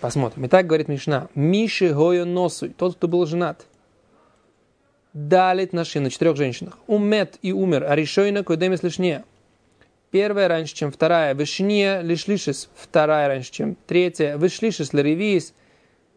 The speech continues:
третья раньше, чем четвертая, выришойна нишбас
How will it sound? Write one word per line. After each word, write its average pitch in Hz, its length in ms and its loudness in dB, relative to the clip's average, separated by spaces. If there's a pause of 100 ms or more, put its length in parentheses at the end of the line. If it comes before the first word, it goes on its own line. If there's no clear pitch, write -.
(260)
третья 165 460 2
раньше, 135 220 0
чем 139 120 -4
четвертая, 160 560 0
выришойна 190 880 0 (300)
нишбас 151 880 0